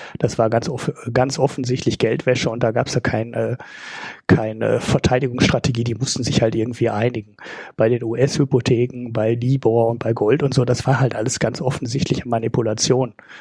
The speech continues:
Und die Ausrede, äh, das haben die anderen auch alle gemacht, äh, die zog halt nicht mehr, die hat halt vielleicht vor zehn Jahren gezogen.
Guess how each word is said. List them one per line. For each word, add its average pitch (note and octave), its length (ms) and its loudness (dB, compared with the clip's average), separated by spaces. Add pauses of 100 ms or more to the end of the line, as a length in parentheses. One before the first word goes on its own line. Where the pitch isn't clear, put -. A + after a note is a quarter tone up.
Und A2+ 160 -2
die A#2 140 4
Ausrede, A2+ 880 2
äh, B2 60 -14 (200)
das A#2 180 2
haben B2 120 0
die G#2+ 80 -4
anderen A#2+ 240 0
auch C#3 160 0
alle B2+ 180 2
gemacht, C3+ 460 -2
äh, C3 260 2 (180)
die D3+ 140 -2
zog - 320 4
halt B2+ 180 -2
nicht B2 200 -2
mehr, A2 120 -2
die A2+ 120 0
hat D#3 180 2
halt B2+ 140 -2
vielleicht B2 320 -6
vor B2 100 -2
zehn A#2 240 -2
Jahren B2 380 0
gezogen. A2+ 580 -6